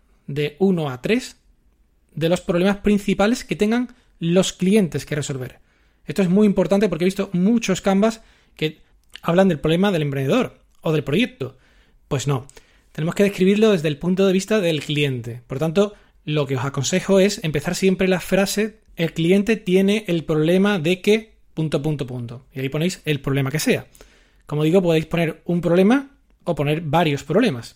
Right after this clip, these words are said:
Podéis poner hasta tres en el Canvas. No os aconsejaría poner más porque eso os va a desenfocar. Y en ese mismo cuadro, en problema, también tenéis una sección abajo que pone alternativas existentes.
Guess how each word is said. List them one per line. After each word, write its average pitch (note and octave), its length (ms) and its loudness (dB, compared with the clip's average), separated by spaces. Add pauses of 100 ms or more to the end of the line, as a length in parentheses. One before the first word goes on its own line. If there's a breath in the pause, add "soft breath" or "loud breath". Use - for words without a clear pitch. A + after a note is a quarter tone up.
Podéis C3+ 260 -6
poner D3+ 240 -2
hasta C#3 240 -8
tres D3+ 380 -2 (180)
en C#3 120 -6
el C3 100 -6
Canvas. A#2+ 400 -12 (600)
No D#3+ 100 -2
os D#3+ 60 2
aconsejaría E3+ 640 0
poner D#3+ 260 -2
más F#3 260 -2
porque C#3+ 280 -6
eso E3 220 -2
os B2+ 120 -6
va D3 160 -2
a C#3+ 40 -2
desenfocar. D3+ 640 -6 (920 soft breath)
Y C4 320 0
en D#3 160 -2
ese D3 160 -2
mismo F3+ 240 4
cuadro, F#3+ 500 2 (200)
en C3 360 -6
problema, E3+ 520 -2
también C#3+ 260 -4
tenéis D#3+ 340 -4
una E3 340 -4 (320)
sección F3+ 640 -2
abajo E3 520 -2
que D3+ 100 -6
pone D3+ 340 -4 (240 soft breath)
alternativas D3+ 840 -2
existentes. C#3+ 840 -4